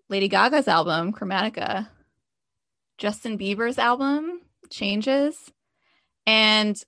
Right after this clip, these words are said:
Carly Rae Jepsen's album, Dedicated Side B.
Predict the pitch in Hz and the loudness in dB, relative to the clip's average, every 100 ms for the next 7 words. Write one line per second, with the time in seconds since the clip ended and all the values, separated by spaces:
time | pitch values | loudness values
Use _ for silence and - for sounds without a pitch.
0 | _ _ - 214 233 233 220 202 220 - | _ _ -2 0 0 -2 0 -2 -2 -8
1 | 202 180 180 175 180 180 175 190 - _ | -8 0 2 2 0 -2 -4 -6 -10 _
2 | 196 208 208 202 190 185 180 - _ - | 2 2 0 0 2 4 2 -4 _ -6
3 | 196 185 170 165 156 - 226 | -2 -2 -2 -6 -6 -8 -10